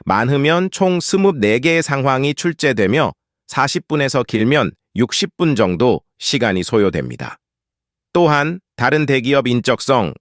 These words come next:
에이아이 면접과 다르게 꼬리 질문 형식으로 질문이 이어지기 때문에 당황하지 않고 마무리까지 면접을 끝마치는 게 매우 중요합니다.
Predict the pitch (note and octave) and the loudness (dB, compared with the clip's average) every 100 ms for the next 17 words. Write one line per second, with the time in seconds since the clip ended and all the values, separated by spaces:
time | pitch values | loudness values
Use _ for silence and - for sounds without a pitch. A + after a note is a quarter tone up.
0 | - G#2+ B2+ B2 C3+ B2+ G#2+ A2+ A#2 - | -2 0 2 2 2 2 2 2 0 0
1 | C3 G#2+ G#2+ G#2+ G#2+ - D3 D3+ A#2+ A#2+ | -2 0 -2 0 -2 0 0 0 0 0
2 | A#2+ A#2 B2+ A#2+ A#2+ G#2+ A#2 - A2 A2 | 0 0 -2 -2 -2 0 0 0 0 2
3 | A2+ A#2 F#2 B2 G#2 G2 G2 - G2+ A#2+ | 2 0 2 2 2 -2 -4 0 0 2
4 | G#2+ D2+ _ _ _ _ - B2+ D3+ C#3+ | 0 -2 _ _ _ _ -4 0 2 2
5 | D3 C3 A#2 G#2+ - C3 F#2 F#2+ C3 C#3+ | 0 0 0 0 -2 -2 0 0 2 0
6 | - B2 A#2 A#2+ F#2+ G2+ A2 A2 G2+ A2 | 0 0 0 0 0 0 2 2 4 2
7 | G#2 D#3 C#3+ C3 - A2+ G#2 G2 G2 G2 | 0 -2 0 0 -2 -2 0 0 2 2
8 | G2+ - G2+ G#2 F#2 D#2+ C#2+ A#1+ | 0 -2 0 0 0 -4 -8 -12